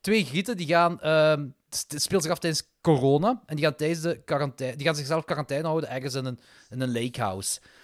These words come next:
Eh, en ze denken dat ze daar alleen zijn. Eh, helaas zijn ze niet alleen voor hun. En, eh, is dat, wordt dat eigenlijk een, eh, een home invasion film. Maar een vrij brutale en heel grave home invasion film. En je hebt er ook een, eh, ja, je hebt er ook een twist aan van wie, eh,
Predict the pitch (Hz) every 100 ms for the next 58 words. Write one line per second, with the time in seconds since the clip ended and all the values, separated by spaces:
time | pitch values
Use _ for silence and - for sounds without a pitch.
0 | - - - 151 160 160 - 254 - 226
1 | 247 233 - 226 220 170 185 180 190 127
2 | 107 _ - - 160 160 160 - 151 180
3 | 262 294 262 190 240 233 226 196 151 170
4 | 175 - 147 165 170 165 156 156 147 -
5 | 165 156 170 190 190 160 160 156 156 151
6 | 143 143 180 135 135 151 202 - 233 262
7 | 240 _ - _ _ _ 131 165 170 147
8 | - - 240 277 190 - 156 165 240 254
9 | 156 113 190 196 - 120 139 156 143 127
10 | 127 110 120 113 107 113 101 87 _ _
11 | _ _ _ - 135 151 156 160 151 151
12 | 143 135 131 127 123 120 - - - _
13 | 107 113 127 131 139 131 131 131 135 131
14 | 127 120 131 131 123 123 120